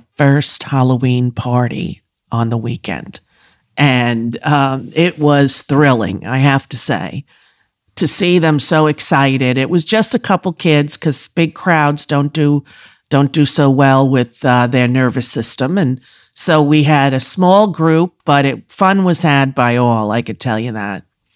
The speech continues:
And, uh, I'm happy to have the distraction of Halloween. Quite honestly, it's kind of hard to, uh,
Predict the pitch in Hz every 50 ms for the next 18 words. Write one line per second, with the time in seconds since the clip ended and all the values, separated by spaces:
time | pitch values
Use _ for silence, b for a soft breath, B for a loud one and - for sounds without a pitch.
0 | b b b b b b b b b b b b b b b b b - 156 151
1 | 151 151 147 147 151 147 143 165 156 139 139 135 135 123 95 131 160 160 170 156
2 | 175 175 175 180 175 - 175 160 160 151 160 156 147 147 156 143 - 151 - -
3 | - 143 147 156 160 156 - - - 127 123 113 - - 113 110 110 104 95 87
4 | 87 87 80 76 - - _ _ _ _ _ _ _ _ _ _ _ b b b
5 | b b b b b - - 220 208 220 208 202 185 180 175 170 - - - 165
6 | 147 147 147 139 - 143 147 139 - - - - - 147 147 147 147 131 131 -
7 | 156 156 143 139 120 117 120 - - - - 147 147 143 139 135 127 107 - 131
8 | 123 120 120 120 120 117